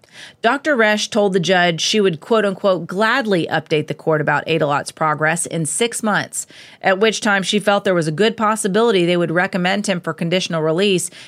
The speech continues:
to a step-down transitional program, possibly in Jacksonville, Tallahassee, Miami, or Central Florida." Despite his progress, Resch said Adelot's team wasn't quite ready to do that just yet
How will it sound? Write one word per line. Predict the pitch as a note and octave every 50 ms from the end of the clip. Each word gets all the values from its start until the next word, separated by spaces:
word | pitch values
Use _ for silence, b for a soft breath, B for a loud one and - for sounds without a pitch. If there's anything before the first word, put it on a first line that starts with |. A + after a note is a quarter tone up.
| B -
to | - F3+
a | E3+ -
step-down | - - - B3 B3 A#3+ - - G#3 G#3 G3+ G3+
transitional | G3 - G3+ F#3+ F3+ E3+ - G3+ - - - F#3 D#3+
program, | - - D3+ C3 B2 B2 A#2 F#2 D2+ C2 D2+ B B B B B _
possibly | - F#3 F#3+ F#3+ - G3+ F3 F#3+ F3+ E3+
in | D#3 D3+
Jacksonville, | C3 F3+ F3+ F#3 F#3+ - G#3 G3 F3+ G3 G3 F#3+ F#3+ G3 G3+ - _ -
Tallahassee, | G3 E3+ D#3+ D3 D#3 E3 F3 F3 F3+ F3 - F3+ E3+ E3+
Miami, | E3 E3 E3 D#3+ E3 E3 E3+ E3+ E3+ E3+ E3+
or | D3 G#2 D#3
Central | - - F3+ F3 - E3 D3+
Florida." | - - F#3 F3+ F3 D#3 B2+ - - - - _ _ B B B B B B B B _
Despite | F3+ G3 - - - A3+ A#3+ A#3
his | G#3 F#3 -
progress, | - - A3+ A3+ A3+ G#3 F#3 E3+ D3+ D3 D#3+ E3 -
Resch | - - F3+ F#3+ F#3 F#3+ F#3 -
said | - F#3+ F3+ F3 -
Adelot's | - F#3+ G3 G3 F#3 F3+ F3 E3 - - -
team | - G3 F#3 F#3 F#3 F3+ E3+
wasn't | E3 F3+ G#3 A3 G#3+ A3 - -
quite | - F#3 E3+ - -
ready | F#3+ G3+ G3 G3 G3
to | G3 E3+
do | D#3+ F#3+
that | F3+ F3+ D#3 C#3+ D3
just | D#3 D#3 D3+ - -
yet | G3 A#3 A#3+ G#3+ F3+ E3 -